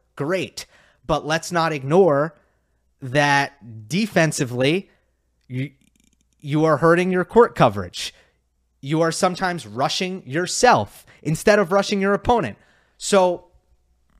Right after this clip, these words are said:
way too often there's kind of these blankets put on court positioning, like,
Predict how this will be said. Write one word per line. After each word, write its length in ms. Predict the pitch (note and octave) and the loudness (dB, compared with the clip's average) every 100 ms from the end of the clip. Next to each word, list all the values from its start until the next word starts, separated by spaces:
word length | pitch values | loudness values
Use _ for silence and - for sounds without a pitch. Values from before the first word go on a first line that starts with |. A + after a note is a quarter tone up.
| _ _ _ _ | _ _ _ _
way 220 | E3+ F3 G3+ | -4 -2 -2
too 240 | G#3 G3 | -2 2
often 440 | F#3 F#3 - D#3 | 2 2 -2 0
there's 240 | D3 C3+ - | 2 2 0
kind 200 | E3+ C#3+ | 0 0
of 100 | B2+ | 0
these 180 | B2+ A#2+ | -4 -4
blankets 560 | C3+ D#3+ E3 A2 - | 0 0 -2 -6 -8
put 200 | - C#3+ | -4 0
on 160 | B2+ A#2 | 0 -2
court 260 | - F#3 | -4 -4
positioning, 440 | C3+ A#2 - A2 A2 | -6 -10 -8 -8 -6
like, 240 | A2 G#2+ | -6 -8